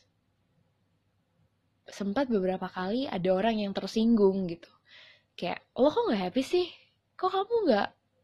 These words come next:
kelihatan seneng sih? Kok kamu nggak, kayak nggak excited gitu sih?" Kayak salah,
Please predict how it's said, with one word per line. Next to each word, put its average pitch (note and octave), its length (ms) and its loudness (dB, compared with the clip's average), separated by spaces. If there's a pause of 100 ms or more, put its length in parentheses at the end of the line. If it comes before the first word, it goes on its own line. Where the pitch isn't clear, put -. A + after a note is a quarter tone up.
(100)
kelihatan G3 460 -6
seneng G3 380 -6
sih? E4+ 320 -6
Kok F4+ 160 -12
kamu F4 200 -10 (120)
nggak, B3 180 -2 (880)
kayak G#3+ 300 -8 (120)
nggak G3+ 160 -4
excited F#3+ 480 -6
gitu G3 300 -2
sih?" D4 260 -4 (120)
Kayak - 260 -14 (140)
salah, A3+ 420 -2